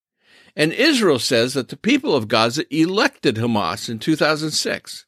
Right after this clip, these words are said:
and Hamas is therefore responsible for the difficult living conditions in Gaza. Now, the likelihood of escalation with more state or terrorist actors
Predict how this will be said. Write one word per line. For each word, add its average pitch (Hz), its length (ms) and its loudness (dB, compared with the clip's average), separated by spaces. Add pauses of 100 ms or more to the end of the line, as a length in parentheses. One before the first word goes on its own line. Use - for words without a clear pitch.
(360)
and 139 140 0
Hamas 147 640 2
is 131 160 -4
therefore 135 360 2
responsible 127 760 -2
for - 100 -8
the 113 140 -2
difficult 131 560 0
living 139 320 0
conditions 107 680 -6
in 139 200 -6
Gaza. 151 500 -4 (460)
Now, 151 180 2 (180)
the 143 120 2
likelihood 190 600 2
of 165 80 0
escalation 131 840 0
with 107 140 -6
more 135 260 2
state 147 460 0
or 107 160 -6
terrorist 127 720 -2
actors 117 640 -6